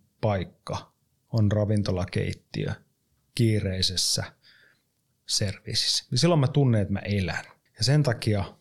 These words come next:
niin kyllä mä oon ihan varma, että mun työntekijät mielellään on sitä mieltä, että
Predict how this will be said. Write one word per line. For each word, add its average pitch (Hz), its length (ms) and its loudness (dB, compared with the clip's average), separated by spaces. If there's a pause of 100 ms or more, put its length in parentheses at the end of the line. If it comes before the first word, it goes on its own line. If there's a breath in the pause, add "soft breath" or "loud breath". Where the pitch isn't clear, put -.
(140)
niin 101 340 0
kyllä 110 160 2
mä 110 60 4
oon 123 100 4
ihan 113 160 2
varma, 104 240 2
että 101 120 -4
mun 101 100 0
työntekijät 101 500 0
mielellään 104 340 2
on 92 60 0
sitä - 200 -2
mieltä, 98 280 -2
että - 260 -12